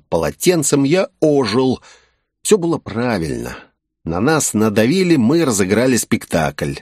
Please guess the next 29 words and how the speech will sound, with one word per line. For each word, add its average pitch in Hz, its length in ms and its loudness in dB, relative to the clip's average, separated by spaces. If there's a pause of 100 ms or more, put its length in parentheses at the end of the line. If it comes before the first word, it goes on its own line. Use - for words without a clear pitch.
(120)
На 87 160 -2
наше 107 260 0
счастье, 151 640 0 (200)
Инфос 208 520 0
все - 220 -2
еще 123 280 0
судит 127 460 0
о 104 120 0
наших 95 420 -2
мыслях 127 480 0
по 85 140 -2
словам 87 440 0 (380)
и 123 80 2
поступкам. - 800 -4 (720)
Вероятно, 120 480 2
еще 120 320 0
по 156 160 -2
мимике, 87 500 -2
сердцебиению, 123 880 0
потливости 120 680 2
и 120 180 2
прочим 143 540 2
внешним 113 600 0
проявлениям 98 840 0 (100)
эмоций. 78 800 -2 (440)
Как 139 160 4
и 202 60 6
древний 185 420 2
детектор 170 640 -2